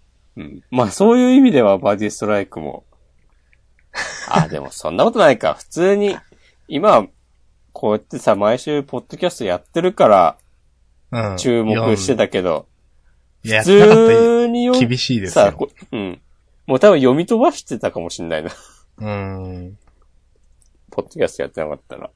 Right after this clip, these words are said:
Speaker 2: いやー。
Speaker 1: そうですね。
Speaker 2: なんか最近の、あー、でも、レッドスプライトは、<clears throat> 割と、ね、主人公も、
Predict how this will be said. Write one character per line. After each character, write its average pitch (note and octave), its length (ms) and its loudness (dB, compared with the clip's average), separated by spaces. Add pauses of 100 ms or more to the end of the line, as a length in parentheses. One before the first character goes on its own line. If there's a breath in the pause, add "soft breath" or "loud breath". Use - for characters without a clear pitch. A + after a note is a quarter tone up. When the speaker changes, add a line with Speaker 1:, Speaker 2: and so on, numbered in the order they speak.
(760)
Speaker 2:
い - 60 -16
や D#2 300 -14
ー。 - 20 -14
Speaker 1:
そ F2+ 220 -12
う - 40 -20
で - 80 -20
す - 200 -16
ね。 F2 140 -16 (2500)
Speaker 2:
な C#3+ 160 0
ん F3 80 -6
か B2 220 -2
最 G#3 360 0
近 A3+ 480 -6
の、 A3 240 -6
あ A2 280 -8
ー、 - 20 -12
で A2+ 100 -6
も、 G2 240 -8 (180)
レ D3 100 -2
ッ C#3+ 160 -8
ド D4 160 0
ス D4 100 -14
プ E4 120 -8
ラ D4+ 100 4
イ D4 100 -4
ト A#2+ 140 -2
は、 F#2 300 -2 (540)
<clears throat> - 460 -12
割 C#3+ 280 -2
と、 D3 300 2 (1040)
ね、 D3 100 -2
主 D3 160 -4
人 F#3+ 240 0
公 F#2 260 -2
も、 D#2+ 240 -8